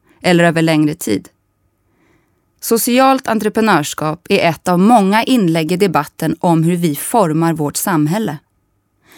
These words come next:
Det måste tåla att bli ifrågasatt, både med tanke på vad som görs och hur saker görs.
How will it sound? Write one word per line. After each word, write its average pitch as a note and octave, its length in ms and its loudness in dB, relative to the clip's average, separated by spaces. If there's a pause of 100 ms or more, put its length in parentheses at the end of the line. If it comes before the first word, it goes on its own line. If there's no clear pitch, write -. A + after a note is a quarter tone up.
(380)
Det A3+ 220 4
måste C4 300 4
tåla G#3 460 0
att B3 100 -2
bli E3+ 220 0
ifrågasatt, E3+ 840 -4 (380)
både B3 420 2
med D4+ 180 6
tanke F#3 320 0
på E3+ 100 -4
vad E3+ 160 -2
som F3 180 0
görs F3+ 400 -2
och F3+ 160 -4
hur C4+ 260 2
saker D3+ 400 -4
görs. - 400 -8